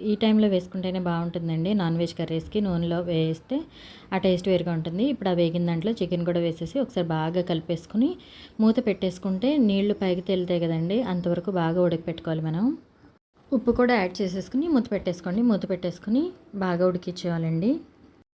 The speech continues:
బాగా ఉడికిపోయిన తర్వాత మూత తీసి చూస్తే మనకి ఇలా కొంచెం ఆయిల్లో తేలుతూ ముక్కలు, ఆ, ఫ్రై అవసరం లేదండి. just ఇలా నూనె పైకి తేలుతూ ఉన్నప్పుడు ఒకసారి కలిపేసుకుని కారం యాడ్ చేసుకోవాలండి. కారం ఒకసారి ఈ ముక్కలతో పాటు కలిసి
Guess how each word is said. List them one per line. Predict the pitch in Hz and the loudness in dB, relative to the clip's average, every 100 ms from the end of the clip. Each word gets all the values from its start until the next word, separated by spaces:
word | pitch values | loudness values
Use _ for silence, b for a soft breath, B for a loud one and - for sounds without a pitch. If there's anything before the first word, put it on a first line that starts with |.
| _ 214 | _ 4
బాగా | 220 277 | 4 6
ఉడికిపోయిన | 277 214 220 220 | 6 4 2 0
తర్వాత | 202 190 175 175 | 2 0 0 2
మూత | 269 202 202 | 2 2 0
తీసి | 196 175 - | -4 -4 -4
చూస్తే | 165 - 262 | -6 0 4
మనకి | 269 196 214 | 4 4 4
ఇలా | 196 190 202 - | 4 4 0 -6
కొంచెం | 196 190 175 185 190 | -4 -2 -2 -4 -2
ఆయిల్లో | 180 180 190 | 2 2 2
తేలుతూ | 190 175 170 175 | 2 2 2 2
ముక్కలు, | 220 180 190 233 - B B B B B | 0 0 0 0 0 B B B B B
ఆ, | 196 | -4
ఫ్రై | 180 208 226 | 4 6 6
అవసరం | 247 214 | 6 2
లేదండి. | 180 170 160 160 175 294 | 2 2 2 2 2 0
just | 190 185 180 196 180 - | 2 -2 0 -4 -4 -2
ఇలా | 180 | -2
నూనె | 180 180 185 | 0 0 0
పైకి | 190 175 | 0 -2
తేలుతూ | 180 180 175 | 0 0 2
ఉన్నప్పుడు | 175 165 160 240 | 2 2 0 0
ఒకసారి | 254 - 175 | 0 0 -2
కలిపేసుకుని | 170 160 170 170 214 311 359 B B B - | -2 -2 -4 -2 0 0 -2 B B B 2
కారం | 220 247 254 | 4 6 4
యాడ్ | 196 175 | 4 0
చేసుకోవాలండి. | 170 - 175 170 170 233 | -4 -2 -4 -2 0 -2
కారం | 294 214 202 240 254 | -2 0 2 4 2
ఒకసారి | 240 - 185 202 311 - | 2 -2 0 2 0 2
ఈ | 226 | 0
ముక్కలతో | 202 190 208 208 | 0 0 0 0
పాటు | 196 185 175 | -2 -4 -2
కలిసి | 185 185 180 180 311 | -2 0 -2 -2 -4